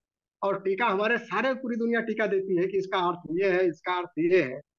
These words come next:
परम पूज्य गुरुदेव ने वो सारी समस्याएं देखा था कि लोग टीका के माध्यम से मारते हैं, तहस नहस कर देते हैं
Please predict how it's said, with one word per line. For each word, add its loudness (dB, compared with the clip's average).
परम 4
पूज्य 2
गुरुदेव 4
ने 2
वो 2
सारी -2
समस्याएं 2
देखा 2
था -4
कि -2
लोग 0
टीका 2
के 2
माध्यम 0
से -6
मारते 2
हैं, 0
तहस -2
नहस -2
कर 0
देते -2
हैं -6